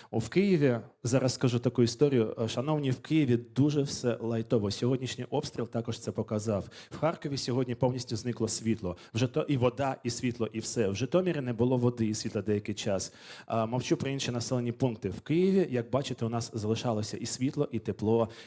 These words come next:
і вода. Тобто, здається, ілюзія виникає, що війни немає, а вона є, і вона все більша. Наші втрати все більше,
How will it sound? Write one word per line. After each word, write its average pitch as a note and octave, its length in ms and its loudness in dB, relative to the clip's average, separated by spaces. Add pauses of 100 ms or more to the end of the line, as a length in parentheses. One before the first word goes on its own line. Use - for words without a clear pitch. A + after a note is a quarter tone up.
(100)
і A2+ 340 -2
вода. A2+ 440 0 (340)
Тобто, A2+ 480 2 (160)
здається, D#3 720 4 (120)
ілюзія C3 540 6
виникає, B2 640 4
що - 180 0
війни A#2 380 2
немає, A#2 580 -2
а A2 140 0
вона A2+ 260 0
є, A2+ 340 2
і B2+ 80 4
вона A2+ 420 0
все - 220 -2
більша. A2 480 2 (220)
Наші D#3 300 2
втрати F#3+ 300 4
все D3+ 180 0
більше, C#3 440 4